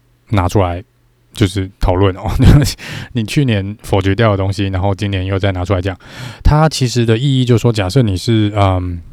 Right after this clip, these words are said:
预赛第一名的话，那你就是从决-，正赛你从最后一名起跑啊，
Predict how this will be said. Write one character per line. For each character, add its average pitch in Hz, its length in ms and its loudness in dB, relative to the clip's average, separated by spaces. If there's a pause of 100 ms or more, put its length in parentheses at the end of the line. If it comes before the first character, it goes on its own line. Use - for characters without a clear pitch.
(640)
预 131 200 4
赛 113 200 4
第 117 160 0
一 113 40 2
名 95 120 -2
的 87 100 0
话， 90 220 0
那 107 120 -2
你 95 60 -4
就 95 100 0
是 101 80 2
从 90 360 -4
决-， 95 200 0 (160)
正 113 200 4
赛 110 140 2
你 92 80 -2
从 90 140 0
最 107 140 4
后 101 80 6
一 - 20 4
名 92 140 0
起 92 180 -4
跑 98 180 -4
啊， 101 200 -14